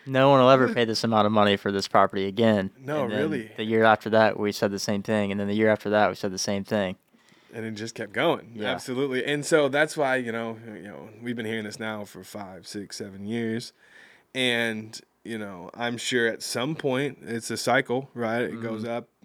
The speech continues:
Speaker 2: it goes down. But who knows? <laughs> Who knows when that's gonna
Speaker 1: Yeah.
Speaker 2: be? And, um, until then, you know, just keep buying the
Speaker 1: Yeah.
Speaker 2: properties.
Speaker 1: Yeah. So, uh, bought your first property in twenty eighteen, and was that,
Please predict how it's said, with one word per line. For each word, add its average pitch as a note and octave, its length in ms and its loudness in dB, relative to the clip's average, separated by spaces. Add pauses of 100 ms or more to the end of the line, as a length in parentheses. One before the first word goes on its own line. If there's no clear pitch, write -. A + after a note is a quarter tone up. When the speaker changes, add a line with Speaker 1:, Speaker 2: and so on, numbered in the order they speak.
(180)
Speaker 2:
it - 280 -18
goes G#2 240 -10
down. B2 400 -4 (600)
But A2 180 -8
who C#3 160 2
knows? C3 580 4
<laughs> - 20 4
Who F#3 300 10
knows D#3 200 8
when C#3 100 0
that's B2+ 160 4
gonna - 160 0
Speaker 1:
Yeah. - 120 -2
Speaker 2:
be? C#3 160 -2
And, A2+ 300 -2 (440)
um, A2 220 -6
until B2+ 360 -4
then, G2+ 360 -8 (120)
you - 60 -20
know, D2+ 140 -20
just - 140 -20
keep - 180 -14
buying G2 180 -16
the - 80 -20 (100)
Speaker 1:
Yeah. A2 180 2
Speaker 2:
properties. - 260 -10 (120)
Speaker 1:
Yeah. A2 220 -2
So, A#2 440 6 (540)
uh, G#2 300 2
bought A#2+ 280 4
your D3 100 4
first C3 320 0
property A2+ 440 4
in G#2 120 -2
twenty G#2 260 -2
eighteen, G2+ 340 -6
and G2 160 -4
was G2 200 -6
that, G#2+ 400 4